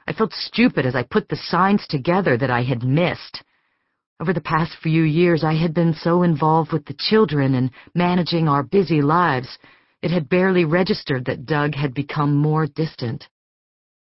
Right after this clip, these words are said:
I thought he was busy at work. The divorce happened quickly. My lawyer assured me I was getting a good settlement.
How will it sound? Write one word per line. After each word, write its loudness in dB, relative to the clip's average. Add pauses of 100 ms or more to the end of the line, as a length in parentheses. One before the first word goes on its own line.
I 0
thought 0
he 2
was -2
busy 2
at -6
work. -4 (1400)
The -12
divorce -2
happened -4
quickly. -4 (880)
My 0
lawyer 4
assured 2
me 2
I 0
was -2
getting 0
a -2
good -2
settlement. -2